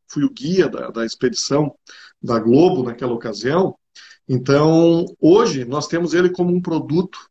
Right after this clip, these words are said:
aqui, onde nós levamos as pessoas a conquistarem o ponto mais alto de Santa Catarina. Então, este é o último território selvagem, a região mais inóspita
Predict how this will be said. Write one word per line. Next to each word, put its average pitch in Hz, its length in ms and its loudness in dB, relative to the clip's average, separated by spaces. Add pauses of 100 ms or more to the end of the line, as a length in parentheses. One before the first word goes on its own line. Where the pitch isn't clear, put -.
(100)
aqui, - 480 -4 (260)
onde 156 300 2
nós 160 200 4
levamos 175 460 4
as 170 120 0
pessoas 170 640 2 (380)
a 147 100 -2
conquistarem 190 600 2
o 196 120 4
ponto 190 340 2
mais 180 400 2
alto 196 300 2
de - 60 -8
Santa 180 240 0
Catarina. 175 540 0 (420)
Então, 156 180 2
este 185 580 2
é 139 120 0
o 143 80 2
último 254 540 2
território 185 460 0
selvagem, 120 560 -4 (300)
a 127 60 -8
região 135 360 4
mais 196 640 0
inóspita 196 720 2